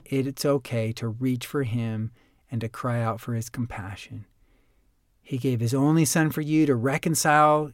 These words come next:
you to him, and he continues to love you and sustain you,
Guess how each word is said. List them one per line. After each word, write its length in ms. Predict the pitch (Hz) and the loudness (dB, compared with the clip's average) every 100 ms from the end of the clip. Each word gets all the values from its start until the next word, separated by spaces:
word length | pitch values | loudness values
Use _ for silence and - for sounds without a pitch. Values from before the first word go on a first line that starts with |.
| - | -4
you 220 | 147 151 | 0 0
to 180 | - 135 | 0 -4
him, 460 | 131 151 147 151 - _ - | -2 -2 -4 -6 -12 _ -6
and 140 | 139 | 0
he 80 | 135 | 0
continues 1000 | 123 127 120 - 160 165 165 160 160 156 | 0 -2 -2 -2 0 2 2 2 0 -2
to 180 | - 196 | 0 2
love 340 | 170 127 110 117 | 2 2 0 0
you 380 | 117 117 113 123 | 0 0 -2 -2
and 140 | 127 | -4
sustain 680 | - 151 - 127 113 110 110 | -2 -2 -2 -2 -2 0 -2
you, 260 | 104 101 | -4 -8